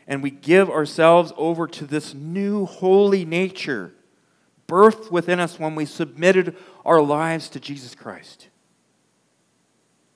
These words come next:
And some have said that because God has given us grace, now we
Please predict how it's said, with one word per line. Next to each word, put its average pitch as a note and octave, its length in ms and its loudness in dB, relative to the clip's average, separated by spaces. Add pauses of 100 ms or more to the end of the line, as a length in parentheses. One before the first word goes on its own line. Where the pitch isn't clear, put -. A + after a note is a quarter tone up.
(140)
And G2 240 -20 (800)
some B2 240 -16
have A2+ 140 -16
said G#2+ 300 -12
that G2 120 -12
because G2 300 -14
God A#2 280 -4
has G#2+ 120 -12
given G#2+ 260 -14
us F#2 120 -18
grace, A2 520 -12 (1500)
now A2+ 180 -8
we A#2+ 240 -10